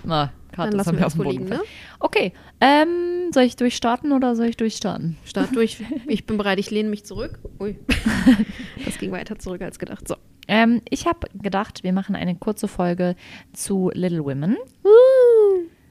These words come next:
Speaker 1: Weil ich finde, es ist ein sehr schönes Buch.
Speaker 2: Uh. Ja, sorry.
Speaker 1: Und ein sehr bekanntes Buch.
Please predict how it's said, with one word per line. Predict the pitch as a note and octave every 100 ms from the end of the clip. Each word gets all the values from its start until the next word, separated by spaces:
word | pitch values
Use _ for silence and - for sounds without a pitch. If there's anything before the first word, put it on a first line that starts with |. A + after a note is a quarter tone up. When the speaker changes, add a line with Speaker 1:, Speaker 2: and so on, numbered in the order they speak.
| _ -
Speaker 1:
Weil | E3
ich | D#3+
finde, | - F#3
es | F3 -
ist | D#3+ D3
ein | C#3+
sehr | C#3
schönes | C#3 D#3+ F#3+
Buch. | - - D#4+ -
Speaker 2:
Uh. | - C5 C5+ B4 A#4+ A#4 -
Ja, |
sorry. | F#3+ F3
Speaker 1:
Und | F3
ein | - D3 C#3
sehr | C#3+
bekanntes | D3+ - G3+ -
Buch. | F#4